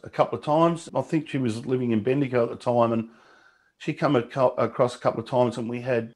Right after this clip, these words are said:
working groups where we all met together, and she put us through questionnaires and made us write all different stories and scenarios down, and then we'd put 'em all up on boards and have a look at 'em. And, and, uh, I think that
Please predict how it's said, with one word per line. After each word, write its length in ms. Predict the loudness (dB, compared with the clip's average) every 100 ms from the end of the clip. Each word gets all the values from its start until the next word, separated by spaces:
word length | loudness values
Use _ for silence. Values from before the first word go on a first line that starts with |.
| 2
working 400 | 4 4 0 4
groups 500 | 6 6 4 -14 -20 _ _ _
where 140 | 0 2
we 140 | 4
all 140 | 6 4
met 240 | 2 -2
together, 560 | -6 0 2 2 2 0
and 240 | -2 -4
she 120 | -6
put 220 | 0 0
us 80 | 0
through 240 | -2 -2 0
questionnaires 840 | -2 -2 -4 -6 -2 2 2 2
and 140 | -2
made 200 | 0 0
us 160 | -2 -4
write 220 | 2 4
all 160 | 4 0
different 440 | -2 -2 -4 -4 -12 _ _ _ -14
stories 480 | -2 2 4 4
and 120 | 2 -4
scenarios 680 | -4 0 0 2 0 0
down, 300 | -2 0 0
and 100 | 2
then 80 | 2
we'd 160 | 0 -2
put 100 | -2
'em 120 | -2
all 200 | 0 0
up 120 | 0
on 160 | 0 0
boards 420 | 2 4 4 2
and 100 | -2
have 140 | -2
a 40 | -2
look 260 | -2 -2
at 120 | 2 2
'em. 180 | 4
And, 240 | 2 0 -2 -8 _
and, 400 | -4 -2 0 0
uh, 200 | 4 4 4
I 60 |
think 380 | 0 0 0 2
that 180 | 0